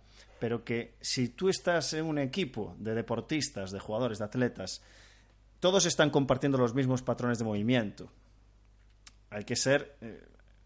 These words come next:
más específico en los roles de cada jugador, pero que el ochenta por cien comparten el mismo patrón y el veinte por cien se, se hace un trabajo más específico. Lo leí una vez, lo volví a leer y a la tercera dije, "Joder, es que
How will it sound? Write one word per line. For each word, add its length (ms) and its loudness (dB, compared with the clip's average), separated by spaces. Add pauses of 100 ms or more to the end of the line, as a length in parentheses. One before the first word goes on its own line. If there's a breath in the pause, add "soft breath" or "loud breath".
(300)
más 300 2
específico 580 0
en 140 -4
los 180 -2
roles 480 6
de 120 -4
cada 200 -4
jugador, 480 0 (800 soft breath)
pero 240 4
que 80 0
el 80 2
ochenta 400 2
por 160 0
cien 320 2
comparten 460 2
el 80 2
mismo 220 0
patrón 380 2
y 40 2
el 80 2
veinte 180 2
por 140 0
cien 140 -2
se, 440 -2 (240)
se 200 -6
hace 200 2
un 80 2
trabajo 260 6
más 160 4
específico. 680 -6 (380 loud breath)
Lo 140 2
leí 160 6
una 160 6
vez, 340 6
lo 140 6
volví 240 8
a 80 8
leer 200 6
y 40 4
a 40 4
la 80 4
tercera 400 4
dije, 260 -4
"Joder, 200 -2
es 80 -8
que 80 -8